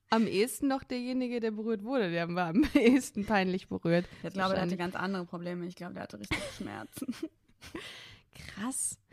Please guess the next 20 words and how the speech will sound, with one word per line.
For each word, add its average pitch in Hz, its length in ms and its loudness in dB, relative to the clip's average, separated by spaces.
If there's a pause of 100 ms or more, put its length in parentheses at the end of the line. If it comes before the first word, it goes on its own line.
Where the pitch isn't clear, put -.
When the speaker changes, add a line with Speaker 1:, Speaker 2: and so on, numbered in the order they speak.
(140)
Speaker 2:
Ja. 202 220 -10
Speaker 1:
Ja. 214 400 4 (680)
Ähm, 214 500 -2 (320)
apropos 240 720 2
peinlich 233 440 0
berührt. 202 600 0 (120)
Ich - 160 -2
hab, - 280 0
äh, 208 220 2
in 208 160 0
den 208 80 2
letzten 220 340 -2
zwei 202 220 -6
Tagen, 202 600 -2 (160)
ähm, 190 600 -2 (280)
hab 190 160 0
ich 185 260 0
einen, 165 420 -4
äh, 165 160 -8
Vorfall 165 560 -6